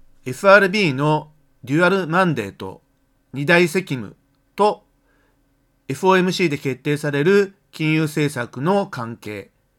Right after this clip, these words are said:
の基礎編をお届けします。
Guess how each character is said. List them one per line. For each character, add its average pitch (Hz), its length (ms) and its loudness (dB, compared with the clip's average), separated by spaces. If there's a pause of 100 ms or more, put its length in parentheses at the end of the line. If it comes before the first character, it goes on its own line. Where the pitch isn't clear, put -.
(380)
の 180 140 -6
基 - 60 -12
礎 160 180 2
編 151 300 -2
を 185 280 -2
お 120 80 -14
届 101 320 -12
け 151 40 -4
し 151 120 -14
ま 98 140 -16
す。 - 280 -18